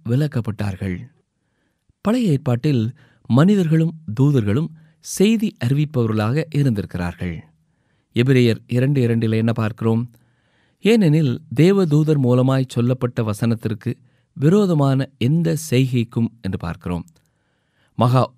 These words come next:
உபத்திரவத்தின் காலங்கள் மிகவும் கொடிதாக இருக்கிறபடியால் தூதர்கள் மாத்திரமே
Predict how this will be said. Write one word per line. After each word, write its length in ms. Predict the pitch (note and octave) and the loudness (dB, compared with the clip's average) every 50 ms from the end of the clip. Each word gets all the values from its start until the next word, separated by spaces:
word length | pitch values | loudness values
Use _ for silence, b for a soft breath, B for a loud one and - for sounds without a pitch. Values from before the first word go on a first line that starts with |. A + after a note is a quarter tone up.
| G#2 | -2
உபத்திரவத்தின் 600 | C3 C#3 C3 - C3+ B2 A#2+ A#2 A2+ - A2+ A2 | 0 0 0 0 0 0 0 0 0 -2 -4 -2
காலங்கள் 500 | G#2 A2+ G#2+ G2+ G#2 G#2+ A2 D3+ F3+ - - - b b b b b b b b | -2 -2 -2 -2 0 0 0 -2 -2 -4 -6 -16 b b b b b b b b
மிகவும் 420 | b F#3+ G#3+ A3+ A#3+ A3+ G#3+ - _ | b 0 0 2 2 0 0 -2 _
கொடிதாக 640 | - - D#3 E3 F#3+ F3 F#3 F3+ F3 F3 E3+ E3+ - - - - | 0 2 2 4 4 2 0 0 0 0 -2 -4 -4 -6 -6 -4
இருக்கிறபடியால் 840 | B2 C#3 B2+ - - B2 A#2 G#2+ F#2+ F#2 F#2 G#2 A2+ A2 G2+ F#2 - _ _ _ _ _ _ _ _ - B2+ | -4 -4 -4 -4 -4 -4 -4 -4 -4 -4 -2 -2 -2 -2 -2 -4 -8 _ _ _ _ _ _ _ _ -6 0
தூதர்கள் 400 | E3 G3 G3 F3+ E3+ D#3+ D#3+ D3 | 2 2 2 2 2 2 2 2
மாத்திரமே 680 | C3 C3+ D#3 G3 - - - G3+ F#3+ F#3+ F#3+ F#3 - | 2 2 0 -2 -4 -4 -4 -2 0 0 0 -2 -4